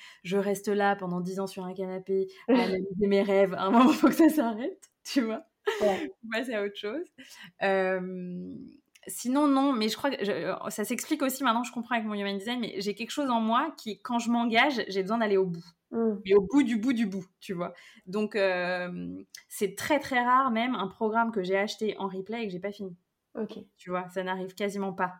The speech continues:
Speaker 1: dans ma vie. En fait, peut-être il y en a un parce qu'on me l'a offert, tu vois. Euh, mais sinon, euh, je termine ce à quoi je m'engage, mais du coup, au moment de m'engager, je mesure vraiment l'engagement, tu vois.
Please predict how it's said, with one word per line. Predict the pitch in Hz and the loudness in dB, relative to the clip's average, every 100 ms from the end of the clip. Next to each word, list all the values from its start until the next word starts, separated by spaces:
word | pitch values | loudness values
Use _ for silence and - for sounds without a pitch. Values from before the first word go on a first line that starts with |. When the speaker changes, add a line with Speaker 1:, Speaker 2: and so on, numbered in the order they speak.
| - | -10
Speaker 1:
dans | 180 | -6
ma | 180 | -6
vie. | 170 - 185 | -8 -12 -14
En | |
fait, | 180 | -14
peut-être | 175 - 170 | -6 -6 -4
il | |
y | 190 | -2
en | |
a | 185 | -2
un | - 190 370 _ _ - | -2 -6 -8 _ _ -8
parce | 202 - | -8 -6
qu'on | 196 | -2
me | 196 | 2
l'a | 190 | 4
offert, | 185 180 175 - _ | 2 -2 -2 -10 _
tu | - 180 | -18 -16
vois. | 175 _ _ _ _ _ - - _ - | -16 _ _ _ _ _ -20 -20 _ -8
Euh, | 180 180 180 180 | -4 -2 -2 -4
mais | 180 190 | -2 -2
sinon, | 190 214 214 226 214 | -2 -4 -2 0 0
euh, | 175 180 180 185 | 0 -2 -4 -4
je | 185 | -4
termine | 185 202 196 208 220 | 0 2 2 0 -2
ce | 208 | -2
à | |
quoi | 202 | -2
je | 190 | -2
m'engage, | 190 208 247 | -2 -2 -2
mais | 226 | -2
du | 185 | -4
coup, | 180 302 302 - - | -2 -4 -4 -12 -4
au | 208 | 0
moment | 214 220 240 | 2 4 4
de | 208 | 2
m'engager, | 196 196 196 190 240 320 196 | 2 4 4 4 2 -2 -2
je | 190 | 0
mesure | 190 196 208 185 | 2 0 0 -2
vraiment | 196 226 240 | 0 2 2
l'engagement, | 214 220 214 202 196 | 2 0 0 -4 -6
tu | - | -12
vois. | 175 175 | -8 -8